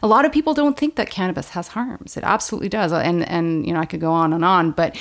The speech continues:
uh, a lot of that is, like, people are taking, like, much higher doses,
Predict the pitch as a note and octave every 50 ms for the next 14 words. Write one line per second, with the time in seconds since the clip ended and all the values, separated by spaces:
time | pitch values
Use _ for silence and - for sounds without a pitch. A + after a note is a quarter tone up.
0 | - - - - - - - F3 E3 D#3+ - E3 F#3 F#3 F#3+ A3 A3+ F#3+ F3+ B2
1 | E3+ F3+ E3 E3+ F3 F3+ E3+ - - G3+ F#3 F#3 F3 - - F#3 E3+ - F3+ E3+
2 | E3 E3 E3 D#3+ C#3+ D#3+ E3 D#3+ - E3+ - - - - F3 E3+ F3+ - - -
3 | - - - - F3 E3+ E3 D#3 D#3 E3 - - D#3+ D#3+ D#3+ D#3+ - - - -